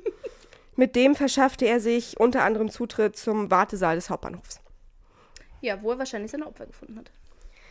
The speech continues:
Speaker 2: Den Ersten Weltkrieg verbrachte Hamann im Gefängnis.
Speaker 1: Hat ihm nichts geholfen, dass er Spitzel war?
Speaker 2: Nein.
Speaker 1: Nein.
Speaker 2: Ähm,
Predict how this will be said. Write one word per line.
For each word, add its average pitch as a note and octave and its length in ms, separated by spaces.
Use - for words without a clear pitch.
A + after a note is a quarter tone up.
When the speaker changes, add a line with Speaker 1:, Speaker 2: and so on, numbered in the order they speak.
Speaker 2:
Den C4+ 440
Ersten D#4 360
Weltkrieg D#4+ 580
verbrachte A#3 560
Hamann G#3+ 300
im G#3 120
Gefängnis. G#3 480
Speaker 1:
Hat G#3+ 100
ihm G#3 100
nichts A3 180
geholfen, G3 260
dass F#3+ 100
er F#3+ 60
Spitzel F#3+ 340
war? F#3+ 140
Speaker 2:
Nein. G3+ 280
Speaker 1:
Nein. A3+ 120
Speaker 2:
Ähm, A3+ 640